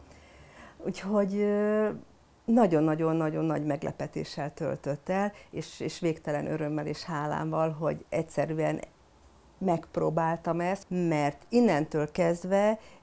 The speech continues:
évről évre javult az állapotom. Tehát, ö, megfogadtam, hogy korábban elkezdem szedni, nem csak amikor megjelenik már az allergia,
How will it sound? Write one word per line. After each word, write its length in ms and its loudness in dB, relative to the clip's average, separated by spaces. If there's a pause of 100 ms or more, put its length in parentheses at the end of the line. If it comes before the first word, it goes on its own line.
(160)
évről 520 4
évre 840 2 (140)
javult 500 0
az 140 -2
állapotom. 960 -4 (340)
Tehát, 340 4
ö, 480 4 (400)
megfogadtam, 760 -2
hogy 140 -4
korábban 480 -4
elkezdem 600 -6
szedni, 720 -4 (640)
nem 200 2
csak 160 -8
amikor 320 -8
megjelenik 880 -6
már 220 -6
az 120 -8
allergia, 800 -4